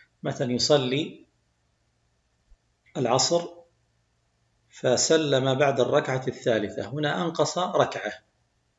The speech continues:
فهنا في هذه الحال، آه، يجوز له أن يسجد قبل السلام، الجواز يجوز،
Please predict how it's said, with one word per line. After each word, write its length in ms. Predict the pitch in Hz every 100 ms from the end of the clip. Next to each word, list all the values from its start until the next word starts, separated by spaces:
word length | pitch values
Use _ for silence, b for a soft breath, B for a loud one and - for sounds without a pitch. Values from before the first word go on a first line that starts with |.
| _ _ _ _ _ _ b b _
فهنا 960 | - 127 113 156 202 180 180 185 - - _ _ _ _ _ _ _ _ _ _
في 120 | - 127
هذه 300 | 160 147 131
الحال، 580 | 110 123 117 117 - - _ _ _ _ _ _ _ _ _ - - -
آه، 140 | 123
يجوز 600 | 117 123 143 175 240 202
له 300 | 180 147 -
أن 100 | 151
يسجد 440 | 143 185 - 226 220
قبل 280 | - -
السلام، 400 | 110 - 117 - - _ _ _ _ _ _ _
الجواز 340 | 135 135 190 175
يجوز، 540 | 151 117 92 - -